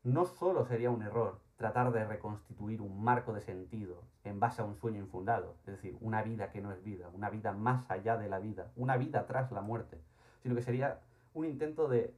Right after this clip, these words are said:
evitar precisamente enfrentarnos a la necesidad, en este caso a ese infinito ante nosotros.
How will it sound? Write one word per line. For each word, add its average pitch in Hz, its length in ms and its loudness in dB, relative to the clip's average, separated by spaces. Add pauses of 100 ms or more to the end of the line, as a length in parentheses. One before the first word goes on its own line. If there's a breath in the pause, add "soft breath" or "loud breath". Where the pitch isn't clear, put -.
(220)
evitar 123 720 4
precisamente 113 840 0
enfrentarnos 107 840 -2 (360 soft breath)
a 107 200 2
la 110 120 0
necesidad, 98 520 -6
en 98 100 -8
este - 200 -8
caso 110 340 0
a 104 440 0
ese 113 220 -2
infinito 110 760 -2 (140)
ante 95 320 -6
nosotros. 85 500 -8